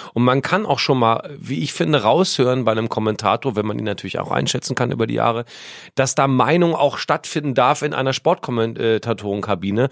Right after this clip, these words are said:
und nicht nur komplett neutral, Vogel, Satellitenperspektive, so ist das, was da passiert, weil das sehen wir selber.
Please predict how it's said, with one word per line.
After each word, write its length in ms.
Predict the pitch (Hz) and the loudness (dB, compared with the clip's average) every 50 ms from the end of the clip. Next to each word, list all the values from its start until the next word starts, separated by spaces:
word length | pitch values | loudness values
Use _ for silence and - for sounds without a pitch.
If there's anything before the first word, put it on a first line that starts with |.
| - - - - | -4 -10 -4 0
und 180 | 135 135 139 | 2 2 4
nicht 180 | 151 175 - - | 2 0 0 0
nur 300 | 175 175 170 170 165 165 - - - - | 2 2 4 2 2 0 -6 -14 -18 -4
komplett 640 | - - 143 135 131 - 151 147 156 175 - - | 0 0 0 0 0 0 2 2 2 2 2 2
neutral, 760 | 165 160 156 151 151 - - 131 127 127 131 135 135 135 135 - - - - - | 2 2 2 2 0 -2 -2 -2 0 0 2 0 0 -2 -4 -6 -12 -20 -20 -16
Vogel, 480 | - - - 147 165 165 143 147 147 | -8 -2 2 2 2 4 4 2 4
Satellitenperspektive, 1400 | 123 131 127 123 - 131 135 143 - 151 127 127 123 127 - - 131 120 - - - 123 110 98 110 110 107 110 - - - - - | 4 4 2 2 0 -4 -4 -4 -4 -4 -2 -2 -2 -2 -2 -4 -6 -6 -6 -6 -6 -6 -4 -2 0 0 0 -2 -4 -10 -18 -16 -10
so 320 | 107 101 110 147 165 175 | -4 0 2 4 4 4
ist 260 | 165 165 131 - - 123 | 2 0 -2 0 2 2
das, 200 | 127 135 - - | 2 2 2 0
was 140 | 131 123 | 0 0
da 100 | - 131 | 0 -2
passiert, 300 | 117 - 127 117 131 123 | -2 -2 -2 -4 -2 0
weil 100 | - 113 | 0 2
das 200 | 117 147 156 - | 2 2 0 2
sehen 160 | - 180 170 156 | 0 0 2 2
wir 100 | 156 139 | 0 2
selber. 460 | 117 123 113 107 87 87 85 82 | 2 2 2 2 2 -2 -6 -8